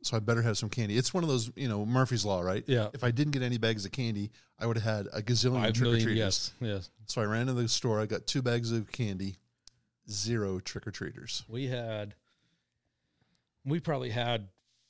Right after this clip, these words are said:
Speaker 2: four or five large mixing bowls
Speaker 1: Oh.
Speaker 2: full of candy.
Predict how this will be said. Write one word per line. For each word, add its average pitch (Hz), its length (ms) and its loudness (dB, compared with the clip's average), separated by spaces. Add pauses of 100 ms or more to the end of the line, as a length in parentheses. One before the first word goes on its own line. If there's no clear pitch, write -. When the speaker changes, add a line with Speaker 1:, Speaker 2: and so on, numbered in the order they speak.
(560)
Speaker 2:
four 175 460 -4 (120)
or 113 120 -6
five 120 800 -4 (640)
large 123 680 -4
mixing 107 520 -6
bowls 101 520 -6 (360)
Speaker 1:
Oh. 170 140 0 (500)
Speaker 2:
full 139 320 -2
of 110 120 -8
candy. 110 480 -4